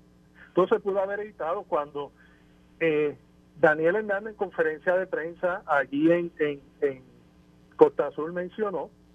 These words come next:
que estos breakers habían pasado ya de su vida útil y después sigue saliendo información,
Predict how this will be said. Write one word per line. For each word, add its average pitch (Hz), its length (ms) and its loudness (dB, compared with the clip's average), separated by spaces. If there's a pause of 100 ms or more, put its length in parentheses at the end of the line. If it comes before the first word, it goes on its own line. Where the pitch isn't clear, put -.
(640)
que 151 380 6
estos 165 440 -2
breakers 170 440 0
habían 156 260 -6
pasado 165 440 -4
ya 156 180 -2
de 160 80 -4
su 160 160 -12
vida 156 240 -2
útil 135 320 -12 (1040)
y 160 100 0
después 165 460 2
sigue 180 300 -8
saliendo 180 420 -4
información, 175 840 -6